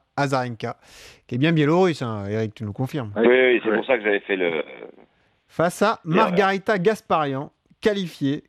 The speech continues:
Speaker 1: quatre-vingt-unième joueuse mondiale, euh, qui a passé trois tours donc pour accéder au, au tour principal, Christophe.
Speaker 3: Ouais, je dois dire que j'ai jamais vu jouer cette
Speaker 1: Ah ouais.
Speaker 3: Margarita Gasparian.
Speaker 1: Bah, moi non plus.
Speaker 3: Elle est
Speaker 2: Très
Speaker 3: russe.
Speaker 2: joli revers
Speaker 3: Elle,
Speaker 2: à une main.
Speaker 1: Ah.
Speaker 3: elle est quatre-vingt-unième mondiale et elle est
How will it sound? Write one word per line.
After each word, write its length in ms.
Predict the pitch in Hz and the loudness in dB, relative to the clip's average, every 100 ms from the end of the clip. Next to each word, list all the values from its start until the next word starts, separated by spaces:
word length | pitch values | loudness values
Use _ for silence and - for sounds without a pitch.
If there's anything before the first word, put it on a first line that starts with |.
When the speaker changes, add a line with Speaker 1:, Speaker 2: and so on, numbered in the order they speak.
| _ | _
Speaker 1:
quatre-vingt-unième 800 | 190 180 180 170 160 160 156 135 | -4 0 0 2 2 2 2 0
joueuse 240 | 127 143 139 | 0 0 2
mondiale, 540 | 139 127 131 156 170 - | 2 2 0 0 -4 -6
euh, 640 | 123 113 110 107 101 95 | -6 -4 -4 -4 -6 -8
qui 80 | 107 | -8
a 40 | 117 | -6
passé 220 | 120 135 | -6 -8
trois 220 | - 123 | -4 -4
tours 180 | - 160 | -2 -2
donc 180 | 139 131 | -2 -2
pour 160 | 120 | -4
accéder 340 | 117 - 123 135 | -4 -4 -2 0
au, 240 | 110 101 | 0 -2
au 100 | - | -8
tour 160 | 117 139 | -10 -8
principal, 440 | - 127 - 92 | -8 -10 -10 -12
Christophe. 360 | - 95 - - | -14 -20 -20 -10
Speaker 3:
Ouais, 120 | 82 - _ | -8 -8 _
je 120 | - - | -12 -4
dois 120 | 98 | 0
dire 120 | 123 | 0
que 60 | 104 | 0
j'ai 100 | 90 | 0
jamais 340 | 117 120 95 | 0 0 -2
vu 200 | 90 107 | -8 -8
jouer 160 | 95 104 - | -2 -2 -2
cette 120 | - | -6
Speaker 1:
Ah 80 | 87 | -4
ouais. 60 | 110 | 0
Speaker 3:
Margarita 440 | 117 107 78 80 | 0 -2 -4 -6
Gasparian. 580 | 80 82 - 73 80 - - | -4 -6 -6 -6 -6 -8 -8
Speaker 1:
Bah, 140 | 107 | -6
moi 100 | 104 | -4
non 100 | 123 | -4
plus. 160 | 101 - | -6 -4
Speaker 3:
Elle 120 | 180 175 | 0 4
est 40 | |
Speaker 2:
Très 80 | 196 | 4
Speaker 3:
russe. 100 | 175 | 6
Speaker 2:
joli 200 | 170 180 | 4 6
revers 260 | 165 151 160 | 6 6 4
Speaker 3:
Elle, 40 | |
Speaker 2:
à 80 | 147 | 2
une 100 | 131 | -2
main. 120 | 110 - _ _ _ _ _ _ - | -6 -10 _ _ _ _ _ _ -2
Speaker 1:
Ah. 100 | 202 | 0
Speaker 3:
elle 120 | 196 | 0
est 80 | 175 - | -4 -2
quatre-vingt-unième 840 | 165 151 - 123 120 117 104 104 | -2 0 0 2 2 0 -2 -4
mondiale 580 | 101 95 87 90 120 135 - _ - - - - - | -4 -6 -2 -2 -2 -6 -14 _ -20 -20 -20 -10 0
et 60 | 175 | 2
elle 160 | 180 | 4
est 140 | 185 | 2